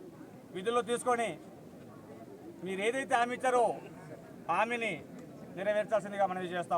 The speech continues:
ఉన్నాం. అయ్యా ఉప ముఖ్యమంత్రి వర్యులు పవన్ కళ్యాణ్ గారు,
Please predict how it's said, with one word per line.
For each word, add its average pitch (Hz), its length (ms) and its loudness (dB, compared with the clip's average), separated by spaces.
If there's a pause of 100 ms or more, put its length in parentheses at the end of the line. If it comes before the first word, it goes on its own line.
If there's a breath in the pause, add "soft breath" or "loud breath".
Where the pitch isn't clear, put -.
ఉన్నాం. 139 180 -6 (760)
అయ్యా 1017 180 12 (260)
ఉప 855 100 12 (120)
ముఖ్యమంత్రి 1017 400 12
వర్యులు 233 260 2 (1200)
పవన్ 233 200 4
కళ్యాణ్ 254 280 4
గారు, 202 140 8